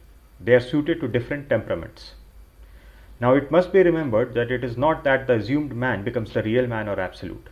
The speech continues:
There is no becoming with the Absolute. It is ever free, ever perfect, but the ignorance that has covered its nature for a time is to be removed.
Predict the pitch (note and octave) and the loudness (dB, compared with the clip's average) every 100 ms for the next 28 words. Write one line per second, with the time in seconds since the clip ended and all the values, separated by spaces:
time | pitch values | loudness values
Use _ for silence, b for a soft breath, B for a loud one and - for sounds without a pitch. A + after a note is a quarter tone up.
0 | - - - - - G2 G2 A#2+ B2 C#3 | -20 -20 -20 -20 -8 -6 -2 0 0 0
1 | B2 C3+ A2+ F2+ F2+ - - - - - | 0 0 -4 -6 -8 -8 -14 -20 -20 -20
2 | - - - - b b b b b - | -20 -20 -20 -20 b b b b b -4
3 | A#2+ C3 D3 D#3+ - D#3+ D3 B2+ C3+ C3+ | 0 6 6 6 2 4 6 6 8 8
4 | C3 G#2+ - - - A2+ G2+ - D3+ D3+ | 8 4 -4 -10 -10 -4 -2 -2 0 0
5 | G#2+ A#2 - G#2+ A2+ - A#2 C3 B2 B2 | 0 -4 -2 -2 -2 -2 4 4 2 -4
6 | A2+ A#2 C3+ B2 G#2+ G2+ G2+ F2 - - | -4 -2 -2 -2 -2 -2 -4 -4 -12 -20
7 | - - - G2+ - E2+ - - | -12 -8 -6 -6 -8 -12 -14 -18